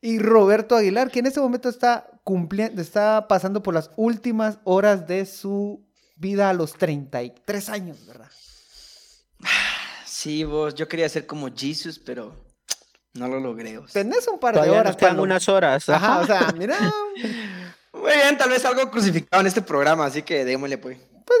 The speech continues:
Speaker 1: va, es que bueno. Pues la, esta semana le tenemos un tema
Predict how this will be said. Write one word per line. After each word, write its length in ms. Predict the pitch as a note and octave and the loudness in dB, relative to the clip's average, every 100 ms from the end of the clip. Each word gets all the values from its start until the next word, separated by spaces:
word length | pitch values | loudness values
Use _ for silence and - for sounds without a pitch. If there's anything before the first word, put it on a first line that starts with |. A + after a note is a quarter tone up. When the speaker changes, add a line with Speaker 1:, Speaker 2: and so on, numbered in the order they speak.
| F4+ | 2
Speaker 1:
va, 160 | A#2+ | -2
es 100 | D3+ - | -6 -6
que 80 | F#4 | -6
bueno. 380 | C3 D3+ E3 | -4 -6 -6
Pues 180 | E3 C#4 | 2 2
la, 160 | F4 E4 D#4 | 4 0 0
esta 300 | - D4+ E4 | -2 0 0
semana 260 | E4+ D4 C#4+ | -2 0 0
le 120 | C4+ | -2
tenemos 500 | C4 A3 A3 A#3 A#3+ | -2 -4 -2 0 -2
un 260 | - G#3+ G#3 | -2 -6 -2
tema 560 | G#3+ G#3 G#3 F#3+ C3 | -2 0 -2 -2 -6